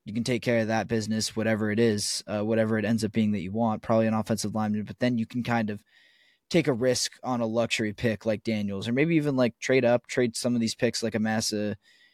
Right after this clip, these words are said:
you know, pull together another second round pick just to give you some insurance. But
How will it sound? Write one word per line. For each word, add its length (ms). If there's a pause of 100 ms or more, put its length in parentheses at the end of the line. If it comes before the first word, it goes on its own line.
(140)
you 80
know, 80
pull 220
together 320
another 280
second 300
round 220
pick 200
just 220
to 60
give 180
you 80
some 240
insurance. 560
But 300